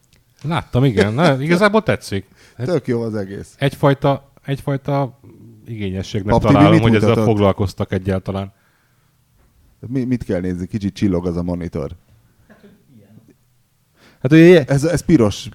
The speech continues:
Speaker 3: ugye a dolog
Speaker 2: Piros van.
Speaker 3: kívánatosságát jól jellemzi, hogy a Pista azonnal ráült, cigire gyújtott és fotóztatta
Speaker 2: És
Speaker 3: magát
Speaker 2: napszemüveget
Speaker 3: napszemüvegben.
Speaker 2: vett fel, igen.
Speaker 3: Ez, e-, e-, és azt mondta, hogy vesz egy ilyet.
Speaker 2: Várjál, te is azt mondtad. Mo-, mondtuk az árát?
Speaker 3: Megmondom, hogy miért nem veszek ilyet. Négymillió egy kilencven.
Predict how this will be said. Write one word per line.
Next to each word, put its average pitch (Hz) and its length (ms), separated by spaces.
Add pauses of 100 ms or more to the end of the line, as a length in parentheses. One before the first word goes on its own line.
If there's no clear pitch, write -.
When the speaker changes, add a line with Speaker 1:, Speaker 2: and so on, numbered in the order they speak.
Speaker 3:
ugye 110 220
a 127 840
dolog - 20
Speaker 2:
Piros 214 120
van. 196 160
Speaker 3:
kívánatosságát 151 880
jól 151 240
jellemzi, 110 360
hogy 117 120
a 113 40
Pista 147 440
azonnal 113 640
ráült, 131 520
cigire 123 420
gyújtott 101 440
és 92 100
fotóztatta 92 680
Speaker 2:
És 92 60
Speaker 3:
magát 131 200
Speaker 2:
napszemüveget 107 380
Speaker 3:
napszemüvegben. 92 540
Speaker 2:
vett 117 100
fel, 113 80
igen. 104 260
Speaker 3:
Ez, 147 240
e-, - 60
e-, 156 160
és 156 460
azt 165 200
mondta, 139 180
hogy 123 100
vesz 107 180
egy 98 200
ilyet. 80 440 (440)
Speaker 2:
Várjál, 85 500 (300)
te 104 120
is 90 120
azt - 180
mondtad. - 340 (520)
Mo-, 117 260
mondtuk 120 300
az 131 100
árát? - 440
Speaker 3:
Megmondom, 156 420
hogy 113 80
miért 117 200
nem 98 160
veszek 92 300
ilyet. 101 120
Négymillió 113 380
egy 92 180
kilencven. 95 600